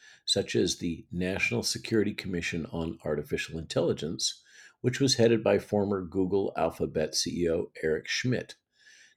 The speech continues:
to see how this de facto public-private partnership between Silicon Valley and the national security state functions, and its outside, outsized role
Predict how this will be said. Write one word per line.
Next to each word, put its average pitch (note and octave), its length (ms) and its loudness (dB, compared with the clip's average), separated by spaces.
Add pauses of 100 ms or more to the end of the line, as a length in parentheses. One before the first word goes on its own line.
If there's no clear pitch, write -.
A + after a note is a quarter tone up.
(120)
to A#2 100 2
see B2 220 6
how A2+ 160 6
this G2+ 240 4
de - 160 -8
facto G2+ 420 4
public-private F#2 800 0
partnership F2 560 -2
between F2 320 -6
Silicon G2+ 480 0
Valley D#2 480 -2 (460)
and G2 160 0
the G2 60 2
national F#2+ 500 0
security A2 500 0
state - 460 -2
functions, - 600 -4 (680)
and A#2 120 4
its - 160 4
outside, A#2 580 4 (480)
outsized G#2+ 640 4 (120)
role F2+ 520 0